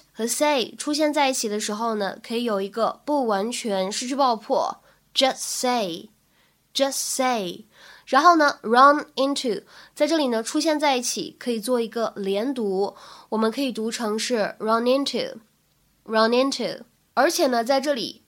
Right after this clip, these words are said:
and和it all，这个地方呢，也可以做一个连读，我们可以读成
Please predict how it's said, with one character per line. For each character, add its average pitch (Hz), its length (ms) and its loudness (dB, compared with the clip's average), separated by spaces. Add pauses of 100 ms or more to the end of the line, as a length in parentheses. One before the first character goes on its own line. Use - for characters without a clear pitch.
(140)
and 185 340 -4 (200)
和 190 340 -2
it 202 160 -2
all， 160 280 -2 (120)
这 349 120 -2
个 320 40 -2
地 311 120 0
方 302 180 4
呢， 285 120 2
也 190 120 -2
可 185 140 -6
以 247 80 -2
做 240 180 -2
一 208 80 -4
个 208 140 -4
连 185 340 -4
读， 185 440 -6
我 196 80 -8
们 202 120 -4
可 277 140 -4
以 262 80 -2
读 208 180 -6
成 190 440 -4